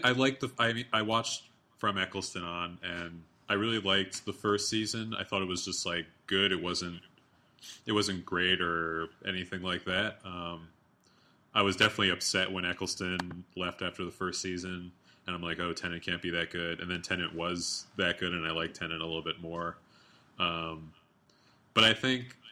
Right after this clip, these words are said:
I always talk about, uh, Silence in the Library, and I guess Donna. I'm, Donna's my favorite companion, I think, maybe. I mean, it's between Donna and Amy. I think I like Amy's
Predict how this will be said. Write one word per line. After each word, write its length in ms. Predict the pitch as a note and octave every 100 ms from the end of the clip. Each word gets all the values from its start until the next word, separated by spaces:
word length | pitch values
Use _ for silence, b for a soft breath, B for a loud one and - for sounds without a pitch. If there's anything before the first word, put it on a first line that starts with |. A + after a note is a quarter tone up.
| -
I 80 | G#2
always 220 | G#2+ G#2
talk 240 | G#2 G2+
about, 460 | G2 F#2 F2+ F2+ -
uh, 200 | G2+ F2
Silence 420 | E2+ - F#2+ G2 G2+
in 60 |
the 60 | F2+
Library, 480 | D#2+ E2+ F2 F#2+ F#2+
and 80 | E2+
I 60 |
guess 220 | E2 F2+
Donna. 460 | - D#2 E2+ F#2+ G#2
I'm, 200 | G#2+ F2+ F2+
Donna's 520 | G2 G#2 G2+ F2+ -
my 240 | F2 F2
favorite 480 | F2 F#2+ F2+ E2+ E2+ - _ -
companion, 680 | F2 E2 E2+ F2 F#2 F#2 F#2+ _ _ _ -
I 100 | E2+
think, 520 | - - C3+ D3 - -
maybe. 440 | G#2+ A#2+ C3 B2+
I 100 | G2
mean, 260 | G2 F#2+ F2+ - G#2
it's 240 | F#2+ -
between 400 | - A2 A#2 G#2+
Donna 280 | F#2 F#2 F#2
and 120 | E2
Amy. 280 | E2+ F#2 F#2
I 40 | E2+
think 200 | G2+ F#2
I 40 |
like 260 | F2+ F2+ F#2
Amy's 500 | F#2 E2+ E2 -